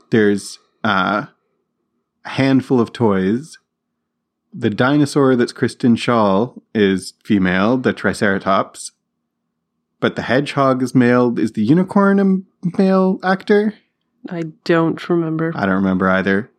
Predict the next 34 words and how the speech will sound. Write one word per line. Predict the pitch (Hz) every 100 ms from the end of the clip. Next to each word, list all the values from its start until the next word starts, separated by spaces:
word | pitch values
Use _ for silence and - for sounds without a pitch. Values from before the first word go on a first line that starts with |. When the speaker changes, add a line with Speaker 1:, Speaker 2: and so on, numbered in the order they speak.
| -
Speaker 1:
But | 113
there's | 120 104
Chuckles | - 104 104 -
the |
Clown. | - 202 185 131 - -
So, | - 151
like, | 123 110 - _ _ _ _ - 214 185
Speaker 2:
Dolly | 214 180 - 156
is | 156 -
female. | - - -
Speaker 1:
Dolly | 151 139 117
is | 107
female. | - 92 92 104 -
You | 120
can | 123
have | 143 180
a | 180
couple | - 190 190
of | 156
girl | 170 175
toys | 170 160 156 147
'cause | 147
it's | 139 151
a |
girl | 123 135 147 143
room, | 131 120 117 120 139 _ _ _
but | 104 - 113 107 - _ _ 113
all | 151 202
of | 185
Andy's | 196 214 175 -
toys | 139 131 117
are | 127
male | 120 120 117
except | 110 - 117 - -